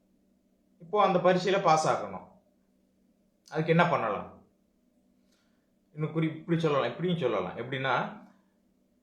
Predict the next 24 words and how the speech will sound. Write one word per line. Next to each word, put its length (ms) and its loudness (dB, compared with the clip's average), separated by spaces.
அப்ப 340 0
சரியா 320 2
படிக்கவே 460 2
இல்ல 480 -2
அந்த 140 -8
புத்தகத்தை, 520 0
ஆனா 200 2
அந்த 200 0
பரீட்சையில 340 0
பாஸ் 240 2
ஆகணும். 340 -4
அதுக்கு 240 4
என்ன 140 4
வழி 520 0
அப்படின்னு 80 -8
பார்த்தீங்கன்னா, 760 -2
அதுலயும் 400 0
அதுக்கும் 400 0
ஒரு 120 0
சி-, 220 -6
ஒரு 140 -4
சில 500 0
யுத்திகள் 560 0
இருக்கிறது. 840 -4